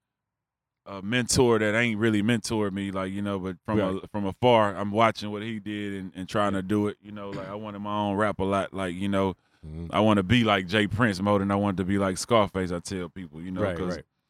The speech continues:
Speaker 1: that's just how, how it was. You seen him, he was doing his thing, you know what I'm saying? So it's like, growing up, seeing that,
Speaker 2: Mm-hmm.
Speaker 1: how he had the whole team, it was bossed up, man.
Speaker 2: Yeah,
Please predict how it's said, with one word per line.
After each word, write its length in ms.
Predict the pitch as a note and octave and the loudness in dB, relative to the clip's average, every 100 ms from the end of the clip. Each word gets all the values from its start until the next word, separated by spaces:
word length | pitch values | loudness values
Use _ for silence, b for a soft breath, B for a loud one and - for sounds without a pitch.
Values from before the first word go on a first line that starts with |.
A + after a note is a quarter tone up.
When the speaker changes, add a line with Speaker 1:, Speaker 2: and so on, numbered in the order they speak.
| _ _ _ - | _ _ _ -2
Speaker 1:
that's 260 | F#2+ A2 | 2 2
just 160 | F#2+ G2+ | 2 0
how, 460 | A2 G#2+ G#2+ G2+ F2+ | 2 2 2 -2 -4
how 300 | G2+ G#2+ G#2 | 2 4 4
it 60 | G2 | 2
was. 320 | C3 A2+ G2+ | 0 0 -4
You 80 | A2 | -6
seen 280 | - A#2 | -4 -4
him, 120 | A2+ A#2 | -4 -6
he 120 | B2 | -6
was 140 | A#2 | -6
doing 240 | G2 A2+ A2 | 0 4 4
his 140 | G#2+ | 2
thing, 400 | A#2+ C3+ A2 F2 | 2 2 4 0
you 80 | F#2+ | 0
know 160 | G#2 G#2 | 0 0
what 60 | |
I'm 60 | G#2 | 0
saying? 320 | - A2 A2+ | -2 -4 -4
So 220 | G#2 G2+ G#2 | -4 -4 -4
it's 80 | |
like, 240 | G2+ G#2+ G2 - - F2 | -4 -6 -8 -14 -16 -6
growing 280 | G#2 A#2 A2+ | 0 2 6
up, 160 | D3+ | 4
seeing 340 | - C3+ D3+ B2 | 4 2 2 4
that, 200 | A#2 A#2+ _ _ _ | 2 -2 _ _ _
Speaker 2:
Mm-hmm. 40 | G#2+ _ | -20 _
Speaker 1:
how 160 | A2 B2 | -4 -2
he 140 | B2+ | 0
had 200 | C3 A#2+ | 0 0
the 100 | A#2 | 0
whole 280 | B2+ B2+ A#2 | 0 0 0
team, 380 | - D3 D3+ C3 | -2 -4 -2 -2
it 40 | |
was 140 | C3+ A2+ | -2 0
bossed 420 | F2+ B2 A#2 - | 2 2 2 -4
up, 200 | D3 G#2+ | -6 -6
man. 300 | G#2+ B2 C#3+ _ _ _ _ | -8 -10 -14 _ _ _ _
Speaker 2:
Yeah, 320 | A#2 C3+ B2+ | -4 -4 -4